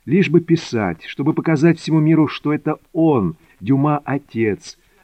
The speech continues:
достоин всех и всяческих почестей. Истинную славу на всю семью не делят.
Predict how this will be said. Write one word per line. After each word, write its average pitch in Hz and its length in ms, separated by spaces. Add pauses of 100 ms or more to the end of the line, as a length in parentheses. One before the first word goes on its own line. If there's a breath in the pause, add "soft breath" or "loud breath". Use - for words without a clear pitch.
достоин 127 500
всех - 360
и 131 40
всяческих 120 640
почестей. 87 600 (760)
Истинную 165 720
славу 151 640
на 120 160
всю 151 260
семью 135 440
не 139 120
делят. 95 440